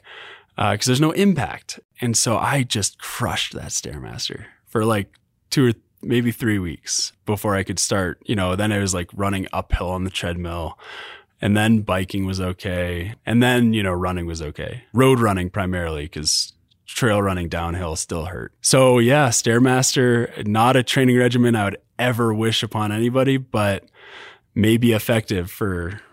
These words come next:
um, you know, Verdi races, uh,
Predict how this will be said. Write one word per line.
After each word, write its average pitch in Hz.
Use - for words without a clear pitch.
um, 90
you 113
know, 90
Verdi 104
races, -
uh, 87